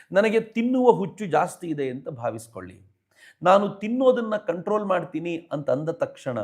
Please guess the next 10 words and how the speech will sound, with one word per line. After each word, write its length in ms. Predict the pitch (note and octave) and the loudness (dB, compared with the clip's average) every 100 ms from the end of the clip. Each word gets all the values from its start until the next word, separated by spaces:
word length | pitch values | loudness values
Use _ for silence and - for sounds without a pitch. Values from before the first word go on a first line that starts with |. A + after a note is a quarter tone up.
| F#2+ A2 D#3 - _ _ | -6 -8 -8 -12 _ _
ಈ 120 | D#3 | -8
ಕಾಮನೆ 640 | C3+ _ C3 E3 G3+ D#3 C3+ | -8 _ 0 0 0 -4 -4
ನೋಡುವ 600 | B2 G#2+ C3+ A#3 B3 A#3+ | -6 -4 0 0 2 0
ಹುಚ್ಚಾಗಿ 580 | D#3 G3 - G3 F3 E3 | -2 -8 -2 0 0 -4
ಕನ್ವರ್ಟ್ 440 | D#3 C3+ B2+ A#2 | -6 -4 -6 -6
ಆಗುತ್ತೆ. 380 | G2+ F#2+ _ - _ _ _ _ _ | -10 -10 _ -20 _ _ _ _ _
ಏನನ್ನೋ 400 | C3+ E3 E3+ D#3 | 6 6 6 2
ನೋಡ್ಬೇಕು, 840 | C#3 C#3 C#3+ B2 - A2 A2+ A2+ | 2 2 2 -2 -4 -4 -2 -2
ಏನನ್ನೋ 340 | A#2 C#3+ D3+ D3 | -2 -2 -2 -2
ಮತ್ತೆಲ್ಗೋ 600 | C#3+ D3 D3+ D3 C#3+ | -2 -2 0 0 0